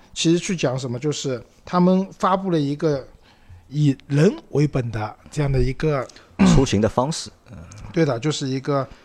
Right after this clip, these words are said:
Speaker 1: 超体智能的一个架构，叫H O A。H O A什么是，嗯，一个英文的缩写吧。那么这个架构里面其实它包含了什么东西啊？它是说它包含了一个开放的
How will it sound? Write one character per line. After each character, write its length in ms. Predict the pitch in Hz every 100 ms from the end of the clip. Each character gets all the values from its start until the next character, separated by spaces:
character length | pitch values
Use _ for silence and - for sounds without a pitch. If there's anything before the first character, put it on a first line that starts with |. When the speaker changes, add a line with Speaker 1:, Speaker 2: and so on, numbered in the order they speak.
| -
Speaker 1:
超 260 | - 208 214
体 200 | - 131
智 160 | 185
能 180 | 156 135
的 100 | 135
一 80 | 127
个 120 | 135
架 180 | - 156
构， 180 | 160 127
叫 140 | 131
H 300 | 120 160 -
O 240 | - 156 151
A。 180 | 156 - - - -
H 240 | 165 170
O 140 | 160
A 60 | 160
什 120 | 147
么 120 | 123
是， 360 | 127 - 147 131 - - - - - -
嗯， 380 | 135 135 127 127 131 - - - - - - - _ _ - -
一 120 | 170
个 80 | 185
英 200 | 196 202
文 80 |
的 80 | 170
缩 220 | 160 214
写 160 | 220 110
吧。 220 | 110 - - _ _ _ - - -
那 100 | 170
么 300 | 165 156 139 - _ -
这 140 | -
个 180 | 220 185
架 240 | 165 220 185
构 140 | 180
里 100 | 151
面 140 | 139
其 80 | 131
实 100 | 156
它 120 | 151
包 200 | 160 208
含 140 | 196 151
了 80 | 143
什 140 | 117
么 80 | 113
东 180 | 139 151
西 140 | 135
啊？ 100 | 101
它 160 | - 156
是 300 | - 147 135
说 400 | - 147 139 135
它 120 | 139
包 200 | 143 170
含 140 | 147 143
了 100 | 135
一 80 |
个 140 | 135 143
开 240 | - 185
放 200 | 175 170
的 440 | 135 120 113 110